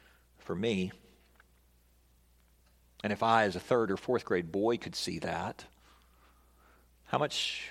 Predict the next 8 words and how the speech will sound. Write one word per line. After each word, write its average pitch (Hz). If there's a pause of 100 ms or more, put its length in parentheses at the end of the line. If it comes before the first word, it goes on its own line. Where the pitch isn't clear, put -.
(100)
more 120
did 101
my 95
dad 98
know 90
the 80
cost, - (960)
having 120